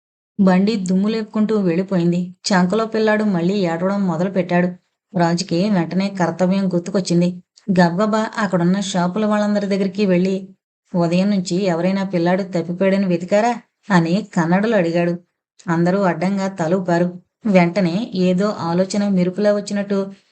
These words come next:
ఉదయం తనకు వ్యాన్ ఇచ్చిన డ్రైవర్ దగ్గరికి వెళ్ళాడు. వాడు పిల్లాడిని చూసి, "ఏందన్నా, నీ కొడుకా?" అని అడిగాడు. రాజు సీరియస్గా వాడి వైపు చూశాడు.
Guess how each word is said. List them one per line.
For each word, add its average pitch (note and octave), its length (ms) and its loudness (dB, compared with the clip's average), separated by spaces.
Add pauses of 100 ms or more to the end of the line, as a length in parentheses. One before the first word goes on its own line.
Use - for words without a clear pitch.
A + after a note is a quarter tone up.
(200)
ఉదయం G#3 320 2
తనకు A#3+ 300 -2
వ్యాన్ F#3 320 0
ఇచ్చిన A3 240 -2
డ్రైవర్ F3+ 380 0
దగ్గరికి A#3 260 -2
వెళ్ళాడు. E3+ 480 0 (640)
వాడు A3+ 220 2
పిల్లాడిని G#3 540 0
చూసి, G#3+ 420 -2 (100)
"ఏందన్నా, G#3+ 540 2 (120)
నీ G3 120 0
కొడుకా?" G3 440 2 (160)
అని F3+ 160 4
అడిగాడు. E3 380 0 (760)
రాజు G3+ 320 2
సీరియస్గా A3 640 0
వాడి F#3+ 260 2
వైపు F3 340 -4
చూశాడు. F3 440 0